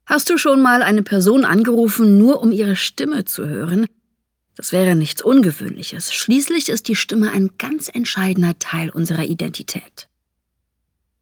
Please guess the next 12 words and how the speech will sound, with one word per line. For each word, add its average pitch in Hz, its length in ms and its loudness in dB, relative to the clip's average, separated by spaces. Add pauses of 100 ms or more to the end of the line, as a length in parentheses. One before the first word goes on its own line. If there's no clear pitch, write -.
Mit 269 180 2
der 254 160 4
Stimme 330 480 -2
gewinnen 254 480 4
wir 233 160 2
Sympathie 226 680 -2
und 202 260 -2
Autorität 208 1000 -4 (100)
oder 233 440 2
wir 262 140 -2
verlieren 269 560 0
sie, 180 220 4